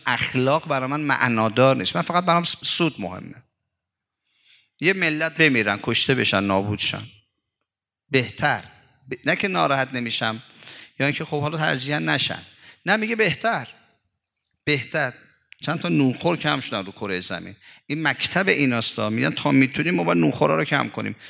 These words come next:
تو بحث سیوشناسی بهش توضیح دادم. ما باید منابع زمین فقط مال ما صهیونیستا، آمریکایی‌ها باشه. بنابراین هر چی نونخور هست، استفاده کننده از منابع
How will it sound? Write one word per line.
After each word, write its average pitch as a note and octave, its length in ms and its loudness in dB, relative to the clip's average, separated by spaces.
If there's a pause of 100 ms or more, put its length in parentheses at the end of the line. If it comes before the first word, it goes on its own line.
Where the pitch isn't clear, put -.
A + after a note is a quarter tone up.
(140)
تو B2+ 100 -12
بحث C#3 200 -2
سیوشناسی B2 720 -4
بهش C3 120 -10
توضیح A2+ 360 -10
دادم. G2 280 -14 (300)
ما D#3+ 120 0
باید E3+ 180 0
منابع C3 520 0
زمین C3 400 -4
فقط C3+ 340 0
مال D3+ 280 4
ما C#3 160 2
صهیونیستا، G#2+ 720 2
آمریکایی‌ها A#2 600 0
باشه. E3+ 420 0 (520)
بنابراین D3 440 2
هر F3 180 4
چی F#3+ 320 2
نونخور D3 480 -2
هست، C3+ 300 0
استفاده C3+ 520 2
کننده C3 600 -4
از A#2+ 240 -2
منابع B2 720 0